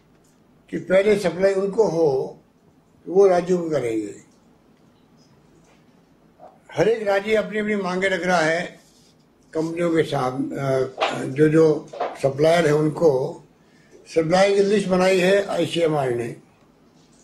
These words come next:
उनको आदेश दिए गए हैं, पर क्योंकि अधिकांश राज्यों में दे दिए गए हैं तो अभी supply किसी को भी नहीं हुई। हमें उम्मीद थी कि supply जल्दी आ जाएगी, उस पर देरी हो रही है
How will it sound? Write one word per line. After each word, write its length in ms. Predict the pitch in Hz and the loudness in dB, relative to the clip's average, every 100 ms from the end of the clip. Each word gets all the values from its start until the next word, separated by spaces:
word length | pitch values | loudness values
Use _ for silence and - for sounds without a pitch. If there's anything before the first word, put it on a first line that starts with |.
| _ _ _ _ _ | _ _ _ _ _
उनको 240 | - 156 190 | -4 0 0
आदेश 300 | 170 180 156 | 2 0 0
दिए 240 | 147 139 | 0 0
गए 160 | 127 117 | 0 -4
हैं, 180 | 113 113 - | -6 -12 -8
पर 80 | 151 | -6
क्योंकि 280 | 170 175 | -2 0
अधिकांश 420 | 175 151 175 185 175 | 0 0 2 2 2
राज्यों 240 | 160 160 | 2 0
में 80 | 156 | 0
दे 140 | 151 | -2
दिए 180 | 151 190 | 2 2
गए 180 | 185 196 | 4 2
हैं 380 | 196 233 - _ _ _ _ _ _ _ _ _ - | 0 -6 -12 _ _ _ _ _ _ _ _ _ -8
तो 80 | |
अभी 280 | - 170 202 | -4 0 0
supply 340 | - 165 190 190 | 2 0 2 2
किसी 320 | 190 180 208 | 2 -6 -2
को 160 | 196 | 2
भी 120 | 190 165 | 2 0
नहीं 120 | 147 | -2
हुई। 220 | 113 113 | -4 -6
हमें 200 | 110 165 | -2 0
उम्मीद 400 | 180 202 196 185 | 4 4 2 0
थी 400 | 190 202 214 208 - _ _ _ _ _ _ _ _ _ | 0 0 -2 -10 -16 _ _ _ _ _ _ _ _ _
कि 280 | 185 196 190 | 0 2 2
supply 720 | 156 151 175 190 190 190 - - _ _ _ _ _ _ _ _ | 0 -2 0 2 2 0 -8 -18 _ _ _ _ _ _ _ _
जल्दी 360 | 123 151 165 196 | -2 0 4 4
आ 120 | 196 | 6
जाएगी, 520 | 190 196 196 208 226 | 4 4 2 -2 -4
उस 180 | 226 156 | -6 -10
पर 180 | - 175 | -8 -6
देरी 300 | 156 165 160 | -2 -2 -2
हो 140 | 120 | -4
रही 240 | 104 101 98 | -6 -8 -10
है 180 | - | -16